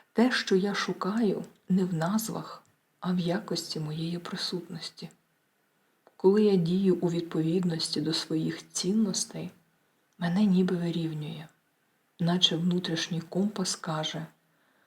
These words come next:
«Ось тут ти справжня». І є ще одна важлива річ, яку я почала помічати. Коли я перестала себе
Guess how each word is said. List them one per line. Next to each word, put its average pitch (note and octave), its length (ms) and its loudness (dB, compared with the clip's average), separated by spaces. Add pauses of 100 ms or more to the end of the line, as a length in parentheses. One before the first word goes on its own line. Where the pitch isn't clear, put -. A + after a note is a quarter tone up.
(260)
«Ось E3+ 240 -2
тут G3+ 380 2 (400)
ти F3+ 140 2
справжня». - 720 -6 (1900)
І G#3 80 4
є A#3 180 4
ще G#3 300 4
одна E3 300 -2
важлива D#3+ 480 -2
річ, F#3 460 -2
яку E3 340 -4
я F#3 120 2
почала E3+ 560 -6
помічати. D#3+ 760 -6 (1080)
Коли F3+ 240 4
я F3+ 120 6
перестала E3+ 680 0
себе D#3+ 440 -2